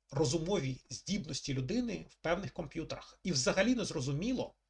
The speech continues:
чи можна це буде створити в майбутньому. Існує думка, що взагалі наша свідомість працює на суто квантових принципах. І якщо це правда,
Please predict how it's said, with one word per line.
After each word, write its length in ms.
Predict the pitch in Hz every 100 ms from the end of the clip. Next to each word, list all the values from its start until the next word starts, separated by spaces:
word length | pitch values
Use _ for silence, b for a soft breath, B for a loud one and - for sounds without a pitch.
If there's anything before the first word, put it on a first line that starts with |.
| _
чи 200 | - -
можна 320 | 143 220 247
це 180 | - 185
буде 380 | 180 185 180 139 -
створити 460 | - - 135 170 -
в 60 | 139
майбутньому. 500 | 139 131 - 113 - _ _ _ - - _ _ - B B B B
Існує 320 | 143 - 294
думка, 320 | 202 262 254
що 140 | 214 202
взагалі 340 | 147 180 240
наша 240 | 214 208 208
свідомість 480 | 165 180 226 214
працює 400 | - 170 - 208
на 120 | 175 170
суто 240 | - -
квантових 720 | - 117 160 208 190 165 151
принципах. 680 | - 147 175 175 - - - _ b b
І 80 | -
якщо 300 | 175 175 220
це 200 | 214 196
правда, 540 | - - 170 220 131